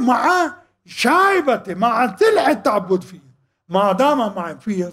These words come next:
ضلع التعبد موجود فيه، هذا يأتي هناك الانتصاب. فما فعل هذا الأساس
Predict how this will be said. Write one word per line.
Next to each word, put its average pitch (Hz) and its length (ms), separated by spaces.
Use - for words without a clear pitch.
ضلع 339 280
التعبد 185 720
موجود 185 440
فيه، 285 440
هذا 175 280
يأتي 180 460
هناك 190 540
الانتصاب. 147 680
فما 165 380
فعل 180 320
هذا 196 360
الأساس 190 380